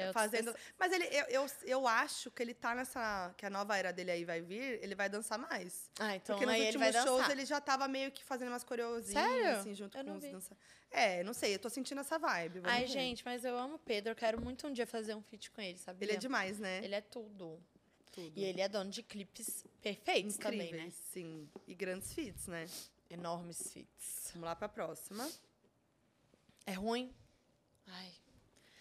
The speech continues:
Speaker 2: Não dividiria quarto em uma viagem. Gente, e agora? Fudeu.
Speaker 1: Ferrou?
Speaker 2: Não, ferrou muito
Speaker 1: Você dividiu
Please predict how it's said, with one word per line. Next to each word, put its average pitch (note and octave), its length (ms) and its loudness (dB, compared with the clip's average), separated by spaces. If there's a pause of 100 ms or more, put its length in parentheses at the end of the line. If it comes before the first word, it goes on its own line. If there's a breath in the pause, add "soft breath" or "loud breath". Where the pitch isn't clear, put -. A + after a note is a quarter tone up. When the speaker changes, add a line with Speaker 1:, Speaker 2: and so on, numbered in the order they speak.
(300 loud breath)
Speaker 2:
Não C#4 200 6
dividiria D#4+ 520 6
quarto D4+ 320 6
em E4+ 40 -4
uma E4+ 160 0
viagem. E4+ 520 4
Gente, A4 640 0
e F#4 540 4
agora? A3+ 880 4 (1500 loud breath)
Fudeu. A#4 540 -2 (120)
Speaker 1:
Ferrou? B3 600 2
Speaker 2:
Não, C#4+ 220 -2
ferrou C#4 340 0
muito D4 280 -2
Speaker 1:
Você C4 80 10
dividiu C4 220 6